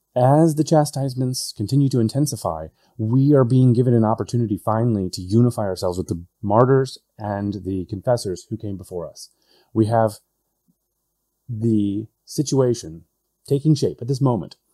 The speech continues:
where we are going to be able to unify ourselves with the early Christians who suffered under Nero and Julian the Apostate, to unify ourselves with those Eastern Christians who suffered under the Mohammedans in the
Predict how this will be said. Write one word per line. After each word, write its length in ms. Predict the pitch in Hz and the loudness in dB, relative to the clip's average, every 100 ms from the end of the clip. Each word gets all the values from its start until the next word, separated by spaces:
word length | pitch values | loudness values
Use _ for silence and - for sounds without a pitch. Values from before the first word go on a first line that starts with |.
| _ _ _ | _ _ _
where 140 | 113 117 | 2 4
we 160 | 127 | 4
are 100 | 120 | 4
going 180 | 110 135 | 4 4
to 60 | 139 | 4
be 60 | |
able 120 | 127 | 2
to 60 | 104 | 2
unify 320 | 113 170 160 | 2 2 2
ourselves 460 | 87 - 82 71 - | -6 -8 -12 -12 -14
with 100 | 101 | -12
the 100 | - | -4
early 240 | 127 143 | 0 0
Christians 560 | - 120 - 85 80 - _ _ _ - | 0 -2 -2 -10 -10 -14 _ _ _ -4
who 100 | 120 | -2
suffered 400 | - 131 - 123 | 2 0 0 -2
under 180 | 113 107 | -2 -2
Nero 520 | 104 98 90 87 95 _ - | -2 -4 -6 -8 -16 _ -6
and 140 | 98 | -2
Julian 300 | 101 95 95 | 0 0 -2
the 120 | 98 | -4
Apostate, 580 | 92 90 - - - - _ _ _ _ _ _ _ | -6 -8 -8 -12 -16 -20 _ _ _ _ _ _ _
to 80 | - | -8
unify 460 | 110 123 143 139 117 | 0 4 4 4 2
ourselves 640 | 107 - 104 92 92 - _ _ _ _ | 0 0 0 0 -2 -12 _ _ _ _
with 240 | 117 123 - | 0 0 2
those 240 | 107 101 | 2 2
Eastern 320 | 135 - 110 | -2 -2 -2
Christians 480 | 104 101 - 92 92 | -2 -6 -6 -10 -8
who 80 | 101 | -6
suffered 460 | - 117 117 95 - | -2 -2 -2 -4 -4
under 180 | 104 | -4
the 80 | 90 | -2
Mohammedans 760 | 90 101 101 85 80 82 - - _ _ - | -2 0 0 -2 -6 -8 -12 -12 _ _ -2
in 220 | 101 98 | 2 2
the 420 | 98 95 90 90 | 2 0 -2 -8